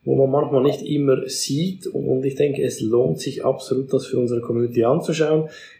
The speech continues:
Wie du schon gesagt hast, wir haben ja noch diesen Code Easy Insurance mit dem zehn Franken Startguthaben und der Karte obendrauf,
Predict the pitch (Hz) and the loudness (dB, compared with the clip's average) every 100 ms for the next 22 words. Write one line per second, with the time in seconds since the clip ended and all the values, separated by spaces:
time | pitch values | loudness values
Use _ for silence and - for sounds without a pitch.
0 | - 147 143 135 131 123 123 143 156 165 | -4 0 2 2 2 2 4 2 2 0
1 | 156 131 123 127 127 127 127 - - - | -2 -2 0 0 0 0 0 -2 -12 -20
2 | - - - 131 - 135 135 135 131 123 | -20 -10 -2 -2 2 4 4 2 -2 -2
3 | - 135 156 160 160 - _ _ _ 147 | 4 4 6 2 -4 -16 _ _ _ -8
4 | 139 127 123 135 135 131 131 127 - - | 0 0 2 4 4 4 2 0 -4 2
5 | 135 156 - - 170 160 151 139 143 156 | 4 4 0 -6 -6 -6 0 2 4 2
6 | - - _ - - - 160 165 160 143 | 0 -18 _ -20 -16 -2 2 2 2 2
7 | 110 - 135 170 - 147 135 135 120 110 | 2 2 2 4 2 2 6 4 4 0
8 | 123 208 226 - | 4 4 2 -6